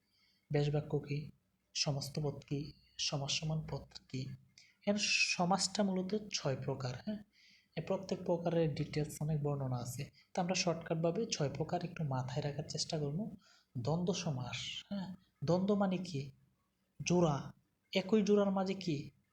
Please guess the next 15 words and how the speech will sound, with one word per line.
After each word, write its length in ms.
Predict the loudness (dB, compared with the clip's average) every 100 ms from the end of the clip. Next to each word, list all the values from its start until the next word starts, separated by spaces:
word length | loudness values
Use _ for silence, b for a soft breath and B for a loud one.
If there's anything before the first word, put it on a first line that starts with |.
| _ _ -6
হ্যাঁ, 240 | -4 -4 -12 _ _ -6
সমানভাবে 800 | -2 2 2 4 4 4 2 -2 -12 -20 _ _ _ _ _ _ _ _ _ _ -4
ঝগড়া 380 | -2 0 0 -2
চলা, 380 | -2 -4 -6 -10 _
সমানভাবে 580 | -4 0 2 4 2 2
সমান 380 | 0 0 2 2
অধিকার 380 | 2 2 2 2
নিয়ে, 280 | 2 0 -2 -8 _ _ _ _ -6
হ্যাঁ, 140 | -6 -2
প্রতিবাদ 440 | 0 2 2 2 0
করা। 280 | -6 -6 -10 _ -2
মোট 140 | 0 2
কথা 180 | 0 2
হলো 120 | 0
দুটি 320 | 0 -2 -2